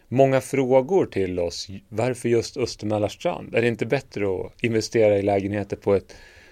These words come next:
kanske billigare område eller ett annat område? Eh, och, eh, det finns två skäl till att det blev just Östermälarstrand. Det ena är att vi,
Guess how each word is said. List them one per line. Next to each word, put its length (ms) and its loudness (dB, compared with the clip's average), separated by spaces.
kanske 420 -2
billigare 680 2
område 680 2
eller 320 -6
ett 320 -4
annat 460 0
område? 400 -4
Eh, 140 2
och, 460 4
eh, 440 6
det 100 2
finns 260 2
två 460 4
skäl 360 4
till 160 -4
att 80 -2
det 80 -4
blev 220 2
just 220 -2
Östermälarstrand. 840 -4
Det 280 -4
ena 440 4
är 340 2
att 420 -4
vi, 680 -2